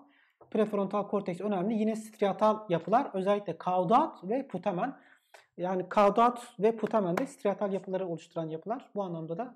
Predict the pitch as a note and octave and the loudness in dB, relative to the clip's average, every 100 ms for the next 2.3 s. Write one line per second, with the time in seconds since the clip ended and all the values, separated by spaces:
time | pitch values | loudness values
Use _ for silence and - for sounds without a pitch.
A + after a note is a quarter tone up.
0 | F#3 F3 E3 F3+ E3 D#3 D3+ D3 F#3 A#3+ | -12 -8 -8 -8 -10 -12 -16 -14 -12 -14
1 | - D#3 D3 F3+ G#3+ _ - D#3 D3+ D3 | -14 -12 -12 -14 -18 _ -20 -20 -20 -20
2 | C3 - | -20 -20